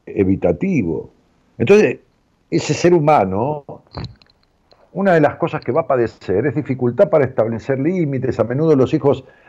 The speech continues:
atrapados en la falta de amor de la madre se convierten en personas complacientes en las relaciones adultas. Eh, necesidad de aprobación. Porque generan una baja estima,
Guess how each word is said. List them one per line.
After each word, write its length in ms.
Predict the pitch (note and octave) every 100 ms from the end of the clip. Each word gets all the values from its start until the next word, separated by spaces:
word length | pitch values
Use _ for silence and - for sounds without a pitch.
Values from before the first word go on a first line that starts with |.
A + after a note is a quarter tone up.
| -
atrapados 760 | - B2 C3 B2+ C3+ G3+ E3 D3
en 80 | C3
la 80 |
falta 360 | B2 E3 E3+ D3+
de 60 | C3
amor 220 | C#3 D#3+
de 120 | D#3
la 100 | B2+
madre 260 | C#3+ E3+ D3+
se 140 | C3
convierten 400 | B2 C3 D3+ C#3+
en 100 | A#2
personas 400 | A2 - D3+ C3+ - _ _ _ _
complacientes 1600 | - B2+ B2 - C3 B2+ - F3+ A#3+ G3+ C#3 G#2+ - G#2 - -
en 160 | - G2+
las 100 | G2+
relaciones 640 | F#2+ F#2 F2 G#2 F#2 E2+
adultas. 600 | D#2 D#2 C2+ B1+ - - - _ _ _ _ _ _ _ _ _ _ _ _ _ _ _ -
Eh, 120 | - _ -
necesidad 460 | G#2 - F2+ A2+
de 40 | B2+
aprobación. 840 | B2 F2+ D#2+ - _ - B2 D#2+ - _ _ _ _ _ _ - - -
Porque 260 | D#3 F#3
generan 480 | D#3+ - E3+ G#3+ G3+
una 160 | F3 D#3+
baja 260 | F3+ F3+
estima, 680 | C3+ C3 - A#3 F3 G2 D#2+